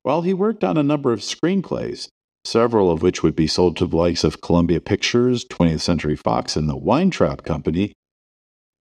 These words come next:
Poe would hire himself out as a director for music videos. He didn't care who he worked for, being equally at ease with Animotion, Anthrax, Bob Dylan, New Order, Juice Newton,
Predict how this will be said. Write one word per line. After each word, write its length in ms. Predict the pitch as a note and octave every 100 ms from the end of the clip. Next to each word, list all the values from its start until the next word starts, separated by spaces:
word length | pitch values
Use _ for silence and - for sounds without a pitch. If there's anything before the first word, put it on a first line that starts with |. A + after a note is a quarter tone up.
| -
Poe 200 | F3+ B3
would 240 | G#3+ F3
hire 320 | C#3 C#3+ D3+
himself 400 | C#3 B2 B2+ A2
out 180 | A2 A2
as 140 | G2+
a 40 | G2
director 360 | F2+ G2 -
for 180 | F#2+ G#2+
music 400 | G2+ F#2+ D#2+ D2 -
videos. 640 | E3+ B2+ B1+ - - - - _ _ _ _ -
He 60 |
didn't 280 | E3 G3+ -
care 260 | - C3 A2
who 220 | G2 G2
he 80 | D#2
worked 320 | A2 E3 -
for, 340 | - - C#2+
being 420 | C#2+ G2 F#2 F2 -
equally 420 | G#2+ - F2 D#2+
at 100 | D2
ease 360 | A2+ A2 E2 D#2+
with 160 | D2+
Animotion, 1000 | - F#2 D#2+ D2 D2 G2+ A2+ D#3 D#3+ D#3+ - _ _ _ _ -
Anthrax, 880 | F#2 G2 G2 - A2 C3 D3+ - - _ _ _ _ -
Bob 320 | D2+ D2+ D#2+
Dylan, 540 | A#2 D3 F#2+ F2+ C3+ - _ _ _ _ -
New 220 | F2+ F#2
Order, 500 | A2 C#3+ F#2+ G2 B2+ _ _ _ _ _ _ -
Juice 380 | - D3 - -
Newton, 580 | D#2 D3 - D2 D2